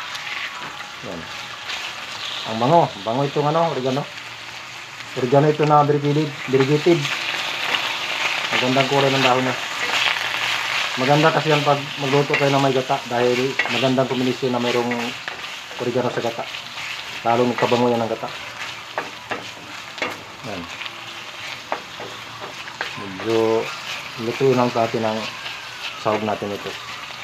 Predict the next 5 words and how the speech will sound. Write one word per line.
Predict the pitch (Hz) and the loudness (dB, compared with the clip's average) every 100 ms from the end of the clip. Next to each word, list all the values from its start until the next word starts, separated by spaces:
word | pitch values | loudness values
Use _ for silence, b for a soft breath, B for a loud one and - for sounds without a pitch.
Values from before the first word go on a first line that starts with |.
| - - - - - - - - - - - - - - - - - - - - - - - - - - - - - - - - - - - - - - | -8 -8 -10 -12 -14 -14 -14 -14 -14 -14 -14 -16 -14 -12 -12 -10 -12 -12 -14 -14 -14 -14 -12 -14 -14 -14 -14 -14 -14 -14 -14 -16 -16 -16 -16 -16 -14 -8
Pagkatapos, | 117 123 131 - 127 117 | -2 4 4 4 -2 0
lagyan | 120 113 | 2 2
natin | 107 107 | 0 -2
ang | 104 101 | -6 -6
ating | 101 | -6